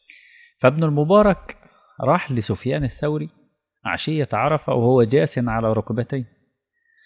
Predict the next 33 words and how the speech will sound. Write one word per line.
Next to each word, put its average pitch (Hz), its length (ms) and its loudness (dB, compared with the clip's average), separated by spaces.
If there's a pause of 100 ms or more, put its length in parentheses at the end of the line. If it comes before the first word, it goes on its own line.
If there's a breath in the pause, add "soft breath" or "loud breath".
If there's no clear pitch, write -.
(180)
فقال 170 480 0
له: 151 280 0
"من 175 360 0
أسوأ - 360 -4
هذا 135 300 0
الجمع 117 400 0
حالاً؟" 135 600 -6 (1200)
قال 151 180 4
له 113 100 4
إيه؟ 98 320 0
"الذي 127 480 2
يظن 113 600 2
أن 123 180 0
الله 104 400 0
لا 87 160 -2
يغفر 80 480 -6
له". - 160 -18 (300)
يا 120 220 0
سلام 127 580 -2
على 95 180 -4
الجمال 104 520 -2
العالي. 95 540 -4 (1800 loud breath)
بيقول 139 240 2
لك: 147 160 2
"الذي 151 340 2
يظن 135 440 2
أن 117 200 2
الله 143 360 2
لا 120 220 2
يغفر 127 400 2
له". 113 220 -2
ده 123 180 4
شعارك. 208 800 2